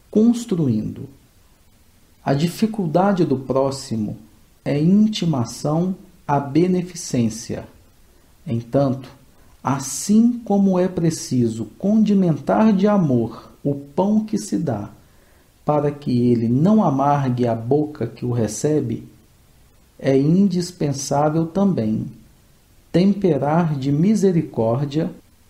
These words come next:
o ensinamento que se ministra para que a palavra esclarecedora não perturbe o ouvido que a recolhe.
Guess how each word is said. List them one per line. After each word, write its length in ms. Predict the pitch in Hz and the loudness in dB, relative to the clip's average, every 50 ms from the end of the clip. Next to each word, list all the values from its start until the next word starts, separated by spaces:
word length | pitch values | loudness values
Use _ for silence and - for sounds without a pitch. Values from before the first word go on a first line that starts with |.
| _ _ _ _ _ - 151 | _ _ _ _ _ -2 2
o 120 | 160 180 | 2 4
ensinamento 1000 | 196 202 196 190 - - 208 190 190 170 156 156 165 185 214 226 214 - - 208 | 4 4 2 2 0 2 2 2 4 4 2 2 4 4 4 2 2 0 -4 -6
que 180 | - - 208 | -4 -2 -4
se 200 | - - - 196 | -4 -2 -2 0
ministra 720 | 185 175 170 151 139 139 147 165 175 170 - - - 180 175 | 2 4 4 4 2 2 2 2 0 -2 -4 -4 -4 -4 -4
para 320 | 180 - 156 156 151 151 | -2 -2 -2 0 0 0
que 120 | 147 - 147 | 0 -2 -2
a 60 | 139 | -2
palavra 680 | - 139 131 127 131 151 165 190 208 190 190 185 175 156 | 0 0 2 2 2 4 4 2 2 2 0 0 2 2
esclarecedora 1200 | 151 151 156 - - - - 127 120 123 123 - - 127 117 113 113 110 123 139 156 175 180 185 - - - - _ _ _ _ _ _ _ _ _ _ | 2 2 0 0 -4 -4 -4 0 0 0 0 -2 -4 -6 -6 -4 -2 0 0 2 2 0 -2 -4 -8 -16 -20 -20 _ _ _ _ _ _ _ _ _ _
não 280 | 139 139 147 165 190 202 | 0 2 4 4 4 2
perturbe 840 | 196 - 160 156 156 - - - - - 202 220 233 196 214 214 214 | 2 2 0 0 0 -2 -8 -16 -6 0 2 2 4 4 4 4 4
o 80 | 196 | 4
ouvido 680 | 190 180 170 160 147 131 123 127 156 170 190 175 196 196 | 4 4 4 4 2 0 -2 -2 0 0 2 2 0 -2
que 160 | 175 - - | -2 0 2
a 60 | 170 | 2
recolhe. 720 | 165 165 165 165 - - 104 101 98 101 101 104 - - | 4 4 2 2 0 -2 -2 0 0 0 -2 -2 -4 -6